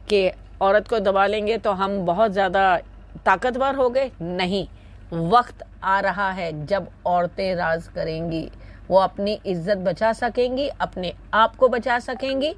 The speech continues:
देश के विकास में काम कर सकेंगी,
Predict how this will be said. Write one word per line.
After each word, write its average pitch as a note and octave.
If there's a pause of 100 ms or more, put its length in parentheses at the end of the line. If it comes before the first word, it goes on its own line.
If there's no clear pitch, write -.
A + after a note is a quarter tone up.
(140)
देश F#3
के G#3+
विकास F#3
में B3+
काम B3
कर B3+
सकेंगी, C4